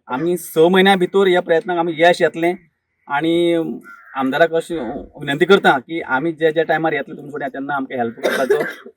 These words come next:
तशेंच ही आमगे मेन धरणग्रस्तां प्रश्न आसा, ते बेगिनात बेगीन सॉल्व करपाचे.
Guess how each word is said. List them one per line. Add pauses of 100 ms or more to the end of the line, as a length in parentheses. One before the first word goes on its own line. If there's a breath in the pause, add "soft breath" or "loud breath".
(200)
तशेंच
ही
आमगे
मेन
धरणग्रस्तां
प्रश्न
आसा,
ते
बेगिनात
बेगीन
सॉल्व
करपाचे.